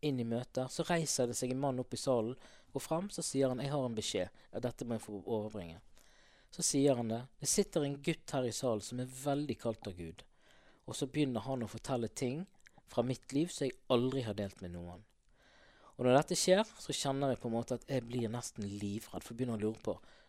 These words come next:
"Hvordan i all verdens rike kan disse menneskene vite dette om meg?"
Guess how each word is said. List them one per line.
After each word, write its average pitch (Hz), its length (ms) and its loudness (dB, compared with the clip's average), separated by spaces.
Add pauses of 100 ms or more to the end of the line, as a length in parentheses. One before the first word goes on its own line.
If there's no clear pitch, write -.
(160)
"Hvordan 170 400 -2
i 170 80 0
all 160 100 -2 (240)
verdens 156 520 -2
rike - 400 -8 (360)
kan 135 160 -4
disse 151 240 0
menneskene 135 560 -4 (160)
vite 120 400 -6
dette 104 240 -6
om 101 80 -4
meg?" 156 300 -4